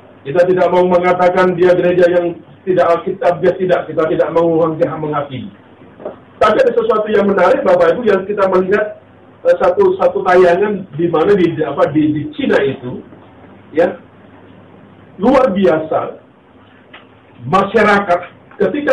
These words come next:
menghadapi seperti itu ada sesuatu sebenarnya yang kita perlu tiru. Ya.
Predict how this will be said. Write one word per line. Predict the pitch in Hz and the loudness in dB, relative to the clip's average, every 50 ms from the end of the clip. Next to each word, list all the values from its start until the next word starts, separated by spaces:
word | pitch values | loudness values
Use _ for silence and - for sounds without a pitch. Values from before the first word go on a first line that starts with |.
| 247 | 0
menghadapi | 233 226 214 202 202 185 185 190 - - 190 - | 2 0 0 0 0 0 0 0 0 -2 -4 -6
seperti | - - - 180 - - 170 160 156 | -6 -6 -4 -2 -2 -2 -2 -2 0
itu | - - | 0 0
ada | 196 185 190 | 0 -2 -2
sesuatu | 202 185 202 196 277 - - - - 202 | -2 -2 0 0 0 0 0 -4 -8 -4
sebenarnya | 185 185 190 226 220 - 190 - | 0 2 2 4 4 4 2 0
yang | - | -2
kita | 202 196 196 | -2 -2 -2
perlu | 190 196 214 208 202 190 - | -2 -2 -2 -2 -2 -2 -2
tiru. | 254 262 226 214 175 - - - - - - - - - - - - - - 311 330 320 - - - - - - - - - - - | -2 -2 -2 -4 -6 -10 -14 -20 -20 -20 -20 -20 -20 -20 -20 -20 -20 -18 -18 -16 -16 -18 -20 -20 -20 -20 -20 -20 -20 -20 -20 -20 -16
Ya. | - - - - - | -8 -6 -6 -6 -6